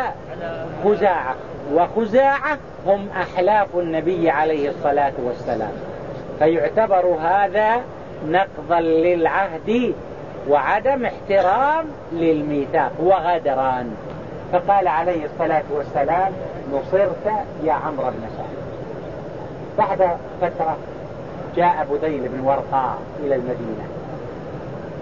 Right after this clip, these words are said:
Speaker 2: الخزاعي بديل بن ورقة من خزاعة، ليخبر النبي عليه الصلاة والسلام بما حصل من قريش ولتصديق ما نقله عمرو بن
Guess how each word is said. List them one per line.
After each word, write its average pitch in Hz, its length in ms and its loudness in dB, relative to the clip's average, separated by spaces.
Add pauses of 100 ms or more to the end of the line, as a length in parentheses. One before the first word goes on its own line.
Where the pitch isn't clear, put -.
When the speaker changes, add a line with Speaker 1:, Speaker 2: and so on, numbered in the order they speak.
(220)
Speaker 2:
الخزاعي 143 640 2 (200)
بديل 147 440 2
بن 120 100 -4
ورقة 202 540 2 (420)
من 170 240 0
خزاعة، 120 420 0 (1120)
ليخبر 196 500 4
النبي 175 420 0
عليه 156 340 2
الصلاة 156 440 2
والسلام 147 580 2 (400)
بما 165 340 2
حصل 185 220 2
من 175 340 -2
قريش 233 260 2 (720)
ولتصديق 185 1200 2 (520)
ما 151 220 4
نقله 196 840 2 (240)
عمرو 151 460 2
بن 147 140 -2